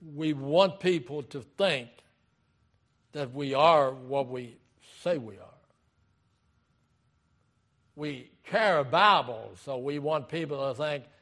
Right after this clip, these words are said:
"I read that Bible." I study that Bible. If you don't, then you need to repent.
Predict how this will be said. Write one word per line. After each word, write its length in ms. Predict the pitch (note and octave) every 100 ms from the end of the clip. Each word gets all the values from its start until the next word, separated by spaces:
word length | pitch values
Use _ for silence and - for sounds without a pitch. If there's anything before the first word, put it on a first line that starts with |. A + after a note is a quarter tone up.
| _
"I 140 | D#3
read 480 | D3+ C#3+ A3+ B3 D#3+
that 240 | C#3 B2 A2
Bible." 400 | C3 A2 - - - _ _ _ _ _ _ _ _ _ _ _ _ _ _ _ _ _ _ -
I 140 | D#3+
study 460 | D#3 - B3+ A3+ E3
that 280 | C#3 B2 A2+
Bible. 300 | B2+ G#2+ - - _ _ _ _ _ _ _ _ _ _ _ _ _ _ _ _ _ _ _ _ _ _ _ _ _ _ _ -
If 220 | F3+ D#3
you 120 | F3+
don't, 520 | B2 G3 C4+ B3 A#2 - - _ _ _ _ - - _ _ _ _ _ _
then 160 | E3 G#3
you 120 | A#3+
need 140 | B3+
to 60 | B3
repent. 520 | C4 A3+ C4+ B3 C3